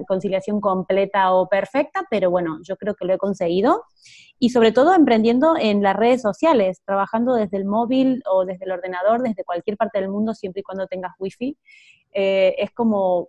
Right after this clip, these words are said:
parece como un poco el típico humo que escuchas, "Ay, esto, cómo venden humo, cómo se puede vivir de internet o de las redes sociales desde cualquier parte", y realmente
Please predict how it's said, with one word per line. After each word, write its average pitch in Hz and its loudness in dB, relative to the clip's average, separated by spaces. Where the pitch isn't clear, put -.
parece 220 -2
como 190 -6
un 208 -6
poco 202 0
el 202 -8
típico 226 -2
humo 233 4
que 220 -2
escuchas, 240 -2
"Ay, 233 0
esto, 226 -6
cómo 220 -4
venden 220 0
humo, 233 0
cómo 220 -4
se - -10
puede 214 0
vivir 208 0
de 220 2
internet 202 -2
o 208 2
de 185 0
las 185 0
redes 202 0
sociales 202 0
desde 196 -2
cualquier 180 -8
parte", 208 -2
y 233 2
realmente 214 -4